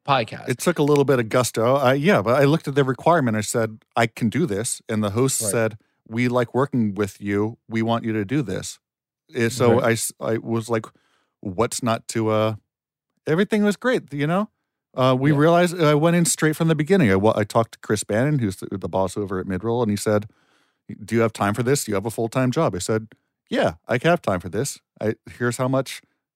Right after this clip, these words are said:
Speaker 2: will, it'll take per episode." We came up with the plan, uh, where we can
Speaker 1: Right.
Speaker 2: re-, on a recording schedule, whatnot. And we said, you know, "Let's sign on to this for a year. Giddy up." And we, uh,
Speaker 1: Right.
Speaker 2: and we went forward.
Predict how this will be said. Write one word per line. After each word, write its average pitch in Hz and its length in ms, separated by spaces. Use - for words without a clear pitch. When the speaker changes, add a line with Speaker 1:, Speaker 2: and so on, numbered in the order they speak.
Speaker 2:
will, 110 260
it'll 117 200
take 117 220
per 117 120
episode." 110 340
We 120 80
came 127 180
up 123 100
with 123 100
the 123 80
plan, 117 400
uh, 107 120
where 104 220
we 101 120
can 123 100
Speaker 1:
Right. 110 240
Speaker 2:
re-, 110 140
on 101 200
a 95 40
recording 104 380
schedule, 127 400
whatnot. 101 460
And 101 100
we 110 80
said, 117 280
you 107 100
know, 101 260
"Let's 107 220
sign 110 220
on 110 140
to 117 80
this 104 260
for 104 180
a 90 60
year. 104 360
Giddy 110 240
up." 127 140
And 95 100
we, 101 260
uh, 104 180
Speaker 1:
Right. 120 240
Speaker 2:
and 113 140
we 127 80
went 147 220
forward. 127 360